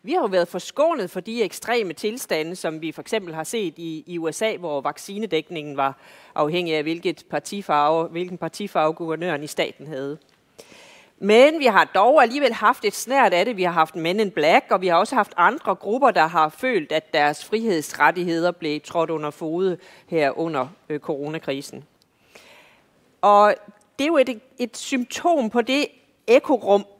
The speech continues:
på internettet og andre faktorer. Det, det gør ved nogen,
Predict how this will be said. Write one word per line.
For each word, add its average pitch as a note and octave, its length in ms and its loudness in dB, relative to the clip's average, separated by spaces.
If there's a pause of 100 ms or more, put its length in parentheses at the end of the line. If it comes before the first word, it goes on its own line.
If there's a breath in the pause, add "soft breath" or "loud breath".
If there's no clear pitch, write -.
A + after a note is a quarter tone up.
(100)
på - 140 -2
internettet D#3 760 0
og C3+ 240 2
andre G3 280 0
faktorer. E3 720 0 (180)
Det, B3+ 240 0 (200)
det B3+ 220 -2
gør G3 300 2 (200 soft breath)
ved G3+ 180 0
nogen, F#3+ 500 -2